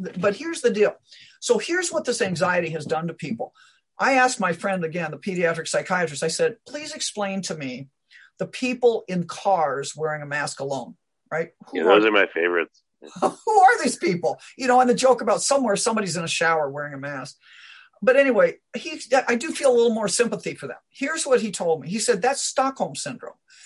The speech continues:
Speaker 1: It's exactly using this Biederman's chart of coercion. What happens is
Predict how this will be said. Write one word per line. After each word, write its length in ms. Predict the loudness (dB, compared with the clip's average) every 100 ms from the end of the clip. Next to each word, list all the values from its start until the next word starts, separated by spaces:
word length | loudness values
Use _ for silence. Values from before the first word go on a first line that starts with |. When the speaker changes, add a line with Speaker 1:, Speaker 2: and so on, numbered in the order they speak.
| -20 -20 _ -4
Speaker 1:
It's 200 | -2 -2
exactly 540 | -2 2 2 0 -2
using 300 | 0 0 -2
this 160 | -4 -4
Biederman's 440 | -4 -2 -2 -4
chart 240 | -2 -2
of 120 | -2 -4
coercion. 480 | -2 0 0 -4
What 120 | -6 -4
happens 440 | -2 0 0 -2
is 260 | -4 -6